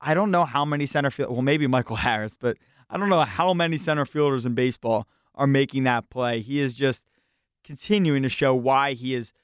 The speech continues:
such a valued asset out there in center field, and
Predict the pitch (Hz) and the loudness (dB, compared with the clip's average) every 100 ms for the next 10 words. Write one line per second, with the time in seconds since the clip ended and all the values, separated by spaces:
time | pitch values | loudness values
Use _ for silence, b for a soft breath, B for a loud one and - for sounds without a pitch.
0 | _ _ 175 170 165 147 143 139 131 127 | _ _ -2 0 0 2 2 0 0 0
1 | 123 - 117 113 113 120 117 113 120 117 | 0 0 2 2 0 -2 -2 -2 -2 -2
2 | - 123 117 117 113 | -2 0 2 0 -2